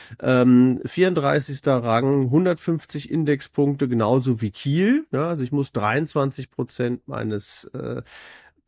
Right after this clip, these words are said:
Einkommens für die Annuität verwenden. Das ist ganz spannend. Äh, Saarbrücken ist auch relativ günstig, ähm, vierundzwanzig Prozent,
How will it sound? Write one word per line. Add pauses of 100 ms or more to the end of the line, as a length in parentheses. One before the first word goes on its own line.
(160)
Einkommens
für
die
Annuität
verwenden.
Das
ist
ganz
spannend.
Äh,
Saarbrücken
ist
auch
relativ
günstig,
ähm,
vierundzwanzig
Prozent,